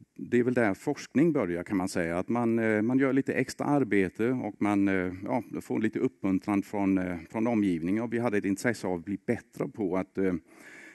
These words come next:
att arbeta med våldsutsatta barn. Så det var starten på detta, eh,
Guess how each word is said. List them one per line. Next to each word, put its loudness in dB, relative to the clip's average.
att -6
arbeta 0
med -4
våldsutsatta -6
barn. -2
Så -8
det 2
var -2
starten -2
på -2
detta, -2
eh, -2